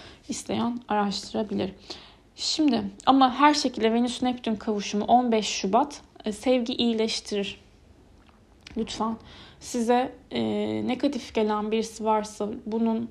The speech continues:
onunla alakalı olduğunu, hani kişiselleştirmeyin demeyi de çok sevmem aslında. Olayda bir şey varsa, size yönelik bir şey yapılıyorsa evet, size yapılıyor. Kişisel bir, e, eylem aslında. Ama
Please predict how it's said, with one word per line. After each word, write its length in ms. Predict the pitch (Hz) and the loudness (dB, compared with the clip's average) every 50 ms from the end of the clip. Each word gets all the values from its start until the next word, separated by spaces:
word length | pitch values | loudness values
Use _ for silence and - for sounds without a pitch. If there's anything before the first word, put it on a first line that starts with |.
| - - - | -10 -6 -2
onunla 360 | 233 226 233 247 240 233 220 | 0 0 2 2 2 0 0
alakalı 520 | 226 214 214 214 214 208 208 - 208 196 | 0 0 0 0 -2 -2 -2 -2 -4 -2
olduğunu, 720 | - - 214 208 208 208 196 196 202 202 196 196 190 190 196 - - - - - - - | -2 0 0 2 2 2 2 0 0 0 2 0 -2 -2 -6 -12 -16 -20 -20 -20 -14 -8
hani 120 | - 214 208 | -6 -6 -6
kişiselleştirmeyin 920 | 202 - - - 240 226 226 233 240 233 240 - - 240 233 240 240 233 | -6 -6 0 4 6 6 6 6 2 0 -2 -4 -2 -2 0 2 2 2
demeyi 240 | 220 226 226 240 233 | 2 2 2 2 0
de 60 | 214 | 0
çok 220 | 208 - 202 202 - | -2 -2 -6 -8 -6
sevmem 400 | - 190 190 190 190 185 190 190 | -6 -4 -4 -4 -4 -4 -4 -6
aslında. 340 | 190 185 190 - 190 190 | -6 -8 -8 -6 -6 -4
Olayda 420 | - - 202 202 202 202 196 208 202 | -2 0 0 0 0 0 -2 -4 -4
bir 60 | 196 | -6
şey 180 | - - 220 214 | -6 -4 0 0
varsa, 240 | 214 208 202 202 | 0 0 0 -2
size 280 | 196 - - 196 214 208 | -8 -6 -4 -2 0 0
yönelik 460 | 208 - 208 202 202 208 214 226 - | 0 0 -2 0 0 -2 -4 -6 -8
bir 60 | - | -8
şey 160 | - - - 190 | -8 -4 -4 -4
yapılıyorsa 500 | 185 190 - - 196 196 196 - - 285 | -4 -4 -4 -2 -2 -2 -2 -2 -2 0
evet, 260 | 285 247 208 202 - | 0 0 0 -2 -4
size 300 | - - - 214 208 247 | -10 -8 -2 2 4 4
yapılıyor. 460 | 247 214 196 - - - 190 185 180 | 4 4 2 -2 -6 -6 -4 -4 -4
Kişisel 560 | 180 - - - - - - 220 226 226 214 190 | -6 -6 -6 -6 -4 2 4 6 6 6 6 4
bir, 180 | 196 196 196 - - - - - - - - - | 0 -2 -2 -4 -14 -16 -16 -18 -18 -12 -4 -2
e, 80 | 202 196 196 196 190 190 190 - | 0 2 2 2 0 -2 -2 0
eylem 420 | - 208 202 190 190 190 185 185 | 2 4 4 4 4 2 0 0
aslında. 600 | 185 180 180 - - - 190 175 175 180 185 190 - - - - - - - - | -2 -4 -6 -8 -8 -8 -6 -6 -6 -6 -8 -8 -10 -14 -20 -20 -20 -12 -2 2
Ama 280 | - 226 233 277 349 415 | 4 4 4 4 0 -2